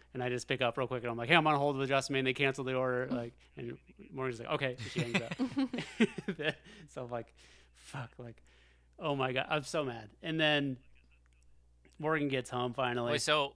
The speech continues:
Speaker 3: when, when, when you heard that from Jordan, what was your reaction, Morgan? That quick little
Speaker 2: Uh,
Speaker 3: ba, ba, ba.
Speaker 2: it was, y-, "You stupid fuck for thinking that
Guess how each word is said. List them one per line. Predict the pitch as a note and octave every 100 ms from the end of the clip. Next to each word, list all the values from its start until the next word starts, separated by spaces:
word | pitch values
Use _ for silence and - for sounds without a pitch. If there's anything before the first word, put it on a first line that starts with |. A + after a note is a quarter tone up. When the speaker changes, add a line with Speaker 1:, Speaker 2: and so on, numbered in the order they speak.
| -
Speaker 3:
when, | C3+ D3+ D#3 C#3 _ _ -
when, | B2 D3 C#3 - -
when | B2 D3 D3
you | C#3+ E3+ F3+ E3+ - _ _ _ _ _ _ _ _ _ _ _ _ _ -
heard | A2+ C#3 B2+
that | B2 A#2
from | - A2 G2+ G2 - G#2
Jordan, | A#2 A2+ F2+
what | F#2 G2+
was | F#2
your | G2+
reaction, | F#2 F2 - - G1+ -
Morgan? | G1+ G1+ - - - - - - -
That | F#2+ -
quick | - G#2 -
little | G#2+ - - - - - - - - - -
Speaker 2:
Uh, | G3+ G#3 G#3 G3 F#3+
Speaker 3:
ba, |
ba, |
ba. | - - - _ _ A3
Speaker 2:
it | A#3 -
was, | G#3+ G#3+ G3+ F#3+ F#3+ G#3 - - - - -
y-, | - - -
"You | - F#3+ G#3 G3+ G3 F#3+ F#3 F#3
stupid | - - - G3 F#3+ F#3+ F3
fuck | - F3 G#3+ -
for | - F#3+ F#3+
thinking | - F3+ G3+ F3+ F3+
that | F3 -